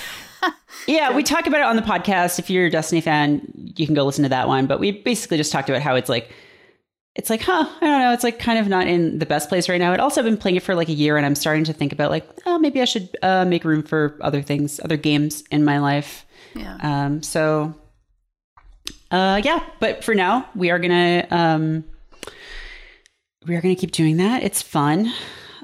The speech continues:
Speaker 2: Um, and, uh, yeah, we're doing other ones too.
Speaker 1: Yeah.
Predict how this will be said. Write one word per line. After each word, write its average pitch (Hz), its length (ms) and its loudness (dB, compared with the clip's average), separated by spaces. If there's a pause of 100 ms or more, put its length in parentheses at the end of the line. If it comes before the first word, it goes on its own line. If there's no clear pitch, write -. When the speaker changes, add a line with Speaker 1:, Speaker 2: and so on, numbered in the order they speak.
(140)
Speaker 2:
Um, 151 680 -2 (180)
and, 151 460 -6
uh, 147 600 -6 (1120)
yeah, 247 320 0 (340)
we're 170 140 -2
doing 202 460 2 (160)
other 202 200 0
ones 151 240 0
too. 151 260 0 (880)
Speaker 1:
Yeah. 247 340 -6